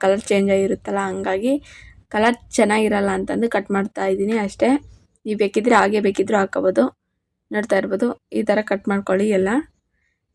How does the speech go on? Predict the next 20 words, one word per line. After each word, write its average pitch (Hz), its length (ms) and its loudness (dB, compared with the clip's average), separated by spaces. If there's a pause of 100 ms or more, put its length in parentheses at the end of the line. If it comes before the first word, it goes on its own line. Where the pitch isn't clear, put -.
(120)
ಸಣ್ಣ 208 200 2
ಸಣ್ಣ 220 220 2
ಪೀಸ್ 202 240 0
ಮಾಡ್ಕೊಳ್ಳಿ. 202 340 2 (380)
ನಂತರ 208 320 0 (100)
ಒಂದ್ 208 200 2
ಮಿಕ್ಸಿ 233 200 0 (120)
ಜಾರ್ಗೆ 208 260 6
ಹಾಕೊಳ್ತಾ 196 520 2
ಇದ್ದೀನಿ. 196 280 4 (380)
ಫಸ್ಟ್ 196 260 -4 (100)
ಬ್ರೆಡ್, 202 300 4 (360)
ಬ್ರೆಡ್ 202 220 0
ಪೀಸ್ 208 240 0
ಎಲ್ಲ 202 100 2 (100)
ಒಂದ್ 196 140 2
ಮಿಕ್ಸಿ 202 320 0
ಜಾರ್ಗೆ 190 240 0
ಹಾಕೊಳ್ತಾ 190 460 -4
ಇದ್ದೀನಿ. 214 260 0